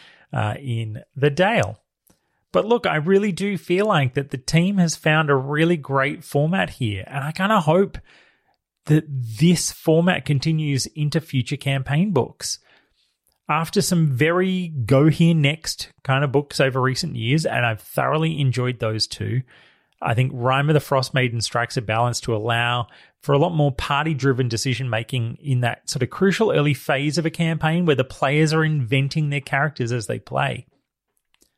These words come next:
I think that extra room will kind of help players to explore their own ambitions.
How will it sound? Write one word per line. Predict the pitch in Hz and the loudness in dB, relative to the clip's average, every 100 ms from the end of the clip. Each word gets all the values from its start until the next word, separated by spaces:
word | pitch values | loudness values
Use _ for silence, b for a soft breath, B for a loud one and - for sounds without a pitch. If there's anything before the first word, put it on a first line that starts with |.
| _ | _
I | - | -2
think | 147 135 b b b b _ _ - | -2 -2 b b b b _ _ -6
that | 151 147 160 | -2 -2 -2
extra | 151 - - 139 | -4 -2 0 0
room | 113 120 165 196 208 196 - | 0 2 4 6 4 2 -2
will | 135 139 | -2 -2
kind | 139 143 | 0 0
of | 123 | 0
help | 123 - | 0 -4
players | - 147 131 139 - | -4 -2 0 0 -2
to | 120 | -6
explore | 117 - 123 123 | -8 -8 -2 0
their | 123 113 | 2 2
own | 117 123 | 0 -2
ambitions. | 110 104 113 - 110 101 - | -6 -6 -6 -6 -6 -12 -14